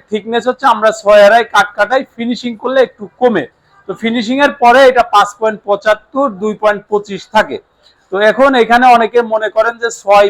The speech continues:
পাকা যদি না থাকে তাহলে আমার মনে হয় প্লাস্টারের সাথে অ্যাডজাস্ট হবে না। আসলে ছয় যদি পাকা থাকে তাহলে আপনার প্লাস্টারটা মোটা করতে হবে। ছয় যদি আপনার পৌনে ছয় থাকে তাহলে একবারে প্লাস্টারের সাথে মিলে যাবে। আড়াইয়ের ক্ষেত্রে যেহেতু এটা ওয়ালের সাথে থাকে,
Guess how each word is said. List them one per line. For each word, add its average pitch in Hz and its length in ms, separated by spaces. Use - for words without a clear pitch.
পাকা 190 320
যদি 185 300
না 175 200
থাকে 208 220
তাহলে 208 520
আমার 190 260
মনে 208 200
হয় 208 160
প্লাস্টারের 196 580
সাথে 185 220
অ্যাডজাস্ট 160 440
হবে 196 180
না। 170 80
আসলে 196 220
ছয় 202 340
যদি 185 160
পাকা 170 300
থাকে 202 320
তাহলে 240 340
আপনার 233 260
প্লাস্টারটা 185 520
মোটা 165 260
করতে 170 280
হবে। 233 360
ছয় 240 480
যদি 220 300
আপনার 208 340
পৌনে 202 240
ছয় 214 220
থাকে 220 240
তাহলে 196 340
একবারে 170 260
প্লাস্টারের 160 420
সাথে 160 200
মিলে 165 260
যাবে। 214 320
আড়াইয়ের 240 440
ক্ষেত্রে 254 460
যেহেতু 202 340
এটা 208 140
ওয়ালের 175 320
সাথে 208 280
থাকে, 214 440